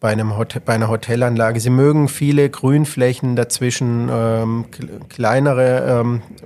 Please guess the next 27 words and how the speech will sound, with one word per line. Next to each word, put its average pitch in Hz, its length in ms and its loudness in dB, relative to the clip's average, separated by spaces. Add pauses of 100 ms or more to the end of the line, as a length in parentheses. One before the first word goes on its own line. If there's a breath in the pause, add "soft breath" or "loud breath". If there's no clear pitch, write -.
(420)
ja, 113 240 0
Bereiche, 123 720 -2
äh, - 760 -4
Hotelanlagen 123 640 0
mit, 117 220 -6 (360 loud breath)
mit - 140 -20
kleineren 117 680 0
Häusern 117 520 -2
dazwischen, 117 800 -8
also 110 480 -8
von 110 240 -4
den 110 100 0
Gebäuden 110 440 -2
her. 107 220 -6 (600 loud breath)
Ähm, 110 380 -4 (400)
das 127 220 -6
ist 120 120 -8
so 127 140 -2
ein 117 100 -2
bisschen 123 320 -2
das, 117 200 -4
was 120 160 -4
man 117 200 -2
so 110 140 -6
pauschal 107 560 -8
sagen 110 300 -10
kann. - 220 -20